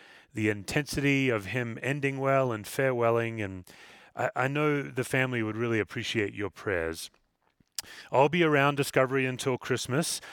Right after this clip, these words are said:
I'm gonna move to a very reduced part-time role, and then you won't see me for the first few months of twenty twenty-two. I'll step away for a sabbatical, and then I'll come back in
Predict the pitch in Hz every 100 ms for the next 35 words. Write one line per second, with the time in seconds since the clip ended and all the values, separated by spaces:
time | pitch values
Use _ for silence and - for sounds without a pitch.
0 | - - 131 139 135 135 139 127 123 120
1 | 107 131 135 123 120 123 131 - - 127
2 | 123 - 113 98 92 92 151 - - -
3 | - 123 131 135 147 170 165 - 180 151
4 | 127 135 120 120 135 131 - 123 120 -
5 | 113 - 117 110 104 120 107 101 - 120
6 | 87 104 147 - - - 113 120 - 131
7 | 127 117 117 - 117 - 104 104 98 -
8 | 107 123 - - - 117 120 120 120 -
9 | 175 170 127 123 127 117